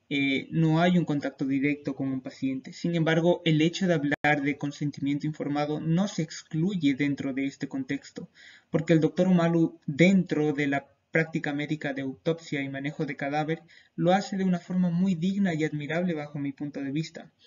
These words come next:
pues él respetaba la memoria del cadáver cuando éste tuvo vida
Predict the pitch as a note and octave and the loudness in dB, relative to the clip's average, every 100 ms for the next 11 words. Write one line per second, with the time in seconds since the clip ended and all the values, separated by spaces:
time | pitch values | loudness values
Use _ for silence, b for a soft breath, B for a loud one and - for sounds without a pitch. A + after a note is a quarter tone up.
0 | B _ D#3 D#3 - F3 F3+ F3+ - D3 | B _ -6 -4 0 0 0 -4 -4 -2
1 | E3+ F#3 F3 D3 C#3+ C#3+ D3 C#3+ C3+ C#3 | 2 2 2 0 -2 -4 -4 -4 -6 -6
2 | C3+ D3 D3 D3 C#3+ C#3 C#3 - C#3 C#3 | -4 -4 -6 -8 -8 -6 -6 -8 -8 -8
3 | C3+ C#3 D3 E3 | -6 -4 -4 -6